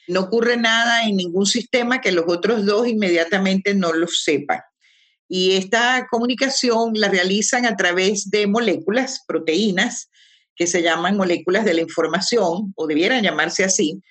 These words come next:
en forma general, que los neurocientíficos llaman neurotransmisores o neuropéptidos, que los endocrinólogos llaman hormonas, y que nosotros, los inmunólogos, llamamos citoquinas.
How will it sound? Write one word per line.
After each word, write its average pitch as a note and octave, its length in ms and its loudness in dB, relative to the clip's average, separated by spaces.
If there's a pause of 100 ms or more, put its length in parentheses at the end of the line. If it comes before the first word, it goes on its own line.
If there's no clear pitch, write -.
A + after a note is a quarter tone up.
(160)
en D3+ 200 -6
forma D#3 300 0
general, F#3+ 540 2 (340)
que F#3 220 2
los F#3 180 2
neurocientíficos F#3+ 920 0
llaman G#3+ 300 2
neurotransmisores G#3 960 0
o F#3 100 2
neuropéptidos, F#3+ 960 -2 (440)
que F3+ 160 0
los F#3 140 2
endocrinólogos F3 840 0
llaman G3 380 0
hormonas, G3 840 0 (460)
y G#3 180 -2
que B3 120 2
nosotros, A#3+ 840 0
los G3 480 0
inmunólogos, G#3 800 0
llamamos E3 600 -2
citoquinas. - 1160 -4